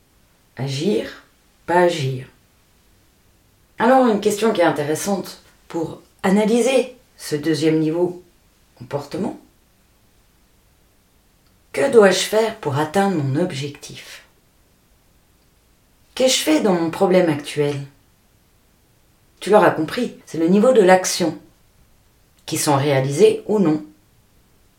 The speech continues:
Il s'agit des actions concrètes des personnes. C'est ce que nous faisons dans le contexte ou l'environnement donné. Et ce comportement, il peut être assez différent selon où l'on travaille, où l'on vit.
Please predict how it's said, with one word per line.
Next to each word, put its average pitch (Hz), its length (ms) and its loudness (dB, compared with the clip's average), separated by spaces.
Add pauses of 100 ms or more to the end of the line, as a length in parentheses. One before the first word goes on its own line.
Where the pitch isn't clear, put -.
Il 160 100 -8
s'agit 226 340 6
des 175 180 4
actions 175 300 2
concrètes 269 680 -2
des 131 80 -8
personnes. 123 480 -8 (400)
C'est - 140 -10
ce - 100 -6
que 180 100 -2
nous 175 140 4
faisons 165 540 -4
dans 151 140 0
le 131 100 0
contexte 175 800 -2 (320)
ou 135 80 -12
l'environnement 135 560 -4
donné. 156 400 -2 (1120)
Et 180 80 -4
ce - 100 -6
comportement, 202 580 0
il 262 120 -2
peut 147 100 -6
être 156 320 0
assez 143 280 -4
différent 202 560 -4
selon 185 420 -2 (380)
où 202 80 -4
l'on 165 220 0
travaille, 156 600 0
où 143 80 -8
l'on 160 220 0
vit. 135 200 -8